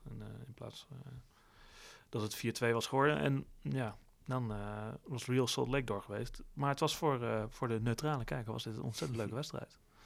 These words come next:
Speaker 1: Maar uiteindelijk komt het dus op neer dat het, eh,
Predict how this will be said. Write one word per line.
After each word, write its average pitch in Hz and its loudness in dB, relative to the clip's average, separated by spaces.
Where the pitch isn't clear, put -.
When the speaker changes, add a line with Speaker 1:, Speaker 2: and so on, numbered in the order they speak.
Speaker 1:
Maar 139 10
uiteindelijk 139 12
komt 151 8
het 127 6
dus 123 6
op 123 2
neer 127 6
dat 113 2
het, - -4
eh, 104 0